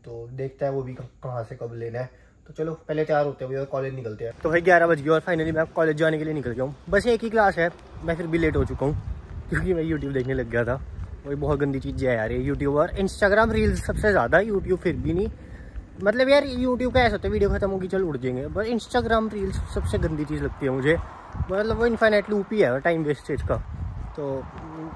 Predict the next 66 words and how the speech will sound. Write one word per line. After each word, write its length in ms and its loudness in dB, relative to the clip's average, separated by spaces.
कम 140 -2
ही 60 -4
देखा 260 -2
करो 140 -4
भाई 120 -2
उसको। 320 -4
मैं 120 -2
भी 100 2
avoid 280 6
ही 60 6
करता 220 4
हूँ, 60 -4
पर 100 0
हो 180 2
जाता 220 0
है 60 -2
कई 120 -4
बार। 140 2
क्या 140 4
और 160 4
यार 140 4
I 120 0
guess 220 2
आज 100 2
सिक्योरिटी 400 0
ऑफिस 200 -4
भी 100 -2
जाना 160 2
पड़ेगा 360 2
भाई, 160 8
मतलब 180 2
तीन 380 0
बार 160 8
हो 140 6
चुका 320 2
है। 80 6
फिर 200 0
से 160 2
paycheck 440 2
दिया 200 2
इन्होंने, 400 0
Direct 320 2
deposit 520 4
पता 180 4
नहीं 100 4
क्यों 140 -2
नहीं 180 2
दे 120 4
रहे 100 6
भाई, 120 4
last 280 6
paycheck 440 -2
भी 80 -2
नहीं 140 2
है। 140 6
अभी 160 -2
भी 140 2
एक 140 0
paycheck 320 2
अड़ा 140 6
हुआ 160 2
है 60 2
भाई 100 2
मेरा 240 4
वहाँ 220 0
पे। 160 0